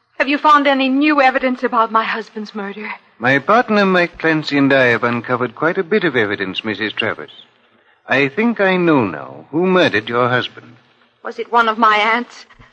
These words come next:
Speaker 1: Aunt Martha or Aunt Amy?
Speaker 2: I'll name the killer as soon as I have my final clue, Missus Travers.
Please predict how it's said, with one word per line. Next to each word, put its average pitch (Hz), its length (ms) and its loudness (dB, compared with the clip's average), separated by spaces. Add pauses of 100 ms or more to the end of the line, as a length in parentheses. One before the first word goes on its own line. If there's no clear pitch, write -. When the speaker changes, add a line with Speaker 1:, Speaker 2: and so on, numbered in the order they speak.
(160)
Speaker 1:
Aunt 247 180 0
Martha 262 340 2
or 247 140 2
Aunt 233 220 -6
Amy? 240 420 -4 (520)
Speaker 2:
I'll 131 220 2
name 214 320 2
the 202 80 0
killer 82 480 -4
as 90 80 -8
soon 156 220 0
as 165 120 0
I 160 120 2
have 151 300 0
my 143 160 2
final 165 420 2
clue, 160 300 -2
Missus 82 320 -8
Travers. 73 420 -10